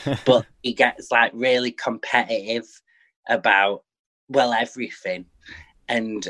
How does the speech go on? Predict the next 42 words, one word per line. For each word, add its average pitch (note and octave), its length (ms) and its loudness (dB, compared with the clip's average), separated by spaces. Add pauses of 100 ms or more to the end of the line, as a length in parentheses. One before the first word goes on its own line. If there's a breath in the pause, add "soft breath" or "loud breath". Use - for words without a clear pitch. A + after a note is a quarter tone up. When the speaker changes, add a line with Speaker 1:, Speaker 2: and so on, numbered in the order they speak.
(100)
Speaker 2:
um, G#2 440 4 (360)
yeah, A#2+ 220 4
so B2+ 220 4
if B2+ 160 4
I'll C#3 240 8
be C#3 100 -4
trying C3 280 0
to, B2+ 60 -4
like, A#2 380 0
make, A#2+ 600 -4 (400 soft breath)
like, A2+ 340 -4
I - 40 -8
don't G2+ 200 -6
know, F#2+ 160 -10
what G2+ 180 -4
do A2 100 -12
you G#2 120 -4
make G#2 260 -6
where G#2 80 2
you're F#2+ 120 -4
stuck - 280 -6
on G2+ 60 0
an F#2 80 0
island, F#2+ 400 2
like, F#2 180 -4 (180)
a A#2+ 120 -2
bed A2+ 300 4
or G#2 100 -2
whatever, F#2+ 480 -4
and G2+ 160 -2
he'll C3 180 4
Speaker 1:
Mm. C3 100 -6
Speaker 2:
turn B2+ 160 4
it A#2+ 100 -4
into A2+ 260 -6
a A2 40 -6
competition. G#2 920 -4 (480 loud breath)
And D3 300 4
I'm F#3 360 4 (140)
twenty-seven C#3 920 0
and B2+ 120 -4
he's D3 340 -2